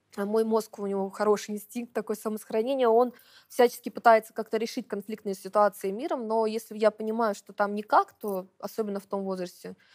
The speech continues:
то ты просто дрался, да, ты, надевали кольца, перстни надевали,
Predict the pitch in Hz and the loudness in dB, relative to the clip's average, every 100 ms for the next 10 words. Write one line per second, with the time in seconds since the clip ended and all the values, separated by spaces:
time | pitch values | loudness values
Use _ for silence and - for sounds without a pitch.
0 | _ _ 196 190 220 214 220 202 190 190 | _ _ -8 -6 -6 -6 -8 -8 0 0
1 | 208 190 190 185 190 180 180 214 220 240 | 0 -4 -2 -2 -6 -10 -6 -2 6 8
2 | 277 247 240 262 254 202 180 220 220 214 | 8 4 4 4 2 -6 -4 -6 -4 -8
3 | 190 190 185 180 175 - | -8 -6 0 0 -2 -10